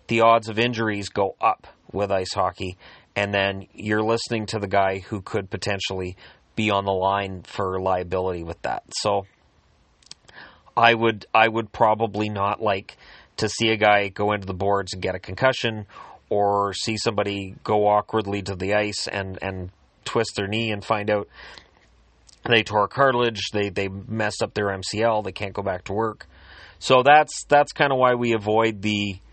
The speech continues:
the ice hockey portion of things, 'cause, you know, things, things can happen. And you're gonna get guys out that are, you get, you would get guys out there that play hockey all the time and just skate circles around everybody. And again, people are gonna be like,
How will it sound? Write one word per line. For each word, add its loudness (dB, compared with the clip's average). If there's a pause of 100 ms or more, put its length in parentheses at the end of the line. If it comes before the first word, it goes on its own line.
(460)
the 6
ice 4
hockey 0
portion -2
of -6
things, -8 (500)
'cause, 0 (360)
you -2
know, -4
things, -4 (160)
things -6
can -6
happen. -4 (480)
And 4
you're 0
gonna 2
get 4
guys 4
out 2
that 4
are, 2 (260)
you -2
get, -4
you -2
would 0
get 2
guys 2
out -2
there -2
that -6
play 0
hockey 0
all 0
the -16
time -2 (520)
and 0
just 0
skate -2
circles 0
around 2
everybody. 0
And -4
again, -4
people -6
are -6
gonna -6
be -4
like, -6